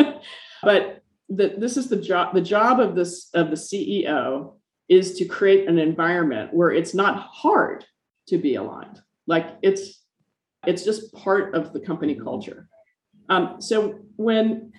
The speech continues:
when, um, you know, so if you're a C E O, right? If you're C E O, um,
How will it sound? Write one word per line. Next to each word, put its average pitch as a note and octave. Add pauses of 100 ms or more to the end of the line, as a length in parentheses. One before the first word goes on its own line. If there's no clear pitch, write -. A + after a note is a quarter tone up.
(140)
when, G#3+
um, G3
you G#3+
know, F#3
so -
if -
you're C#4+
a -
C A3+
E E3+
O, D#3 (440)
right? F3+ (480)
If E3+
you're G#3+
C G#3+
E F3
O, F#3
um, E3